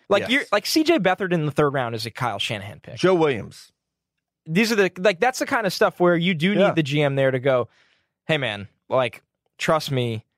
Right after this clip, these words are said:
Speaker 1: we've been watching this guy for a couple of years. You, you're probably wrong on this one.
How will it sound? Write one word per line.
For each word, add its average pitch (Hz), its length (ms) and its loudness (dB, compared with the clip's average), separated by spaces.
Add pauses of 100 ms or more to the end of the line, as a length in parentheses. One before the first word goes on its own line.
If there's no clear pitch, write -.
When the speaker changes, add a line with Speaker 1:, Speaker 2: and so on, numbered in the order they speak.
(480)
Speaker 1:
we've 156 220 2
been 170 120 0
watching 139 300 0
this 127 160 -10
guy 117 180 -2
for 127 140 -2
a 113 60 0
couple 120 280 -2
of 117 60 -2
years. 117 260 -2
You, 117 100 -6 (120)
you're 123 200 -2
probably 120 260 -2
wrong 95 200 -2
on 80 140 -16
this - 160 -18
one. - 140 -20